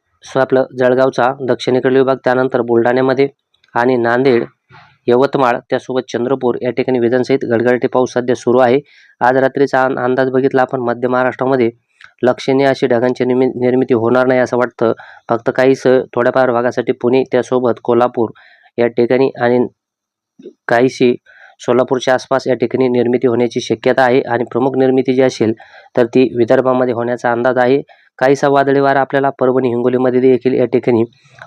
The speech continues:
बघायला मिळणार आहे. जोरदार वारे या ठिकाणी होईल, हलका पाऊसच होण्याचा अंदाज आहे. यासोबत वाशिम, अकोला, अमरावती, वर्धा, यवतमाळ, नागपूर, भंडारा, गोंदिया,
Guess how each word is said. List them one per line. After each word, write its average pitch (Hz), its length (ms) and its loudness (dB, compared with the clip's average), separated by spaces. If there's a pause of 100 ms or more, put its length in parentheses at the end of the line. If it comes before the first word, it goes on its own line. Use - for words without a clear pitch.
बघायला 120 320 2
मिळणार 123 320 2
आहे. 127 220 2
जोरदार 120 380 0
वारे 127 260 2
या 127 80 0
ठिकाणी 120 300 -2
होईल, 131 160 2
हलका 117 300 0
पाऊसच 123 380 -2
होण्याचा 120 320 -2
अंदाज 120 280 0
आहे. 117 180 0 (400)
यासोबत 135 480 2
वाशिम, 123 480 -2
अकोला, 123 420 0 (600)
अमरावती, 127 560 0 (100)
वर्धा, 123 400 0 (100)
यवतमाळ, 120 600 0 (720)
नागपूर, 123 480 -2
भंडारा, 120 360 0
गोंदिया, 120 360 0